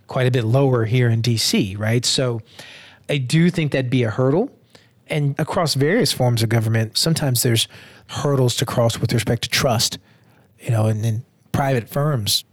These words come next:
have a trust barrier to cross if you wanna get people to interact with your business. And, you know, I would imagine the same is true with local government, that there are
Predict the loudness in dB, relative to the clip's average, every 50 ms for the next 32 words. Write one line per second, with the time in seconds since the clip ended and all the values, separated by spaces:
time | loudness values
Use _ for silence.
0 | -8 -4 -2 -2 0 -2 -2 -2 -2 -2 -4 -4 -2 0 0 2 2 0 0 0
1 | -2 -4 -6 -10 _ _ _ _ -8 -8 -6 -2 -2 0 0 0 -2 -4 -6 -8
2 | -8 -8 -8 -8 -10 -10 -8 -8 -4 -2 -2 -2 0 0 0 0 0 -2 -4 -4
3 | -6 -4 -2 0 0 0 0 -2 -2 -4 -6 -6 -8 -8 -10 -14 -14 -18 -20 -20
4 | -20 -20 -20 -20 -10 -4 -2 -2 0 0 0 0 2 0 0 0 -2 -2 -2 -2
5 | 0 -2 -2 -2 -2 -2 -2 -2 -2 -2 -4 -6 -4 -2 -2 0 0 0 0 0
6 | -2 -2 -4 -8 -12 -12 -16 -20 -20 -20 -20 -20 -20 _ _ -8 -4 -2 0 0
7 | 0 -2 -4 -6 -8 -4 -2 0 0 2 2 2 0 -2 -2 -2 -2 0 0 0
8 | 0 -2 -2 -4